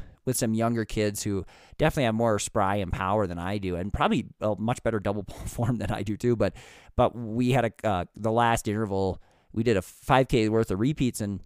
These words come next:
last interval we were kinda hanging around and we were gonna do a sprint finish on this flat, and I was supposed to just kinda stay behind the top guy, and then we were gonna sprint it out kinda for fun. And in a hundred meter section, I must have put thirty yards on him. And that's not because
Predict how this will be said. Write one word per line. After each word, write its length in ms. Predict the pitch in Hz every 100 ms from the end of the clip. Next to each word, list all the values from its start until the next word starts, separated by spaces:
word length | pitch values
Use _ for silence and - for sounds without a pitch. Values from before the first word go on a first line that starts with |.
| _ -
last 320 | 113 160 190
interval 280 | 160 147 143
we 80 | 131
were 60 |
kinda 220 | 120 127
hanging 260 | 107 117 127
around 240 | 110 107
and 60 | 110
we 60 | 104
were 60 |
gonna 120 | 110
do 80 | 104
a 60 | 92
sprint 360 | - 117 107
finish 440 | - 101 98 90 -
on 100 | 90
this 300 | 90 - -
flat, 480 | - 101 92 92 - - - -
and 120 | 113
I 80 | 117
was 120 | 113
supposed 260 | - 110 98
to 60 | 92
just 180 | 98
kinda 140 | - 87
stay 220 | - 107
behind 220 | 95 92
the 40 | 92
top 280 | 95 85
guy, 220 | - 87 85
and 260 | 85 87
then 100 | 92
we 100 | 95
were 80 | 95
gonna 240 | 85 85 85
sprint 320 | - 127 104
it 60 | 90
out 160 | 82
kinda 160 | - 98
for 100 | 85
fun. 220 | - - - - - - - _ _ _ -
And 340 | 120 117 107 98 -
in 120 | 123
a 60 | 107
hundred 240 | 147 147
meter 160 | 120 110
section, 420 | - 113 - 101
I 100 | 98
must 180 | 107 -
have 80 |
put 180 | - 110
thirty 360 | - - 113 107
yards 380 | 95 90 110 -
on 80 | -
him. 140 | - - - - - _ _ _ -
And 260 | 151 143
that's 340 | 135 143 208 -
not 580 | 143 143 147 139 - - - -
because 640 | - 135 151 135 123 -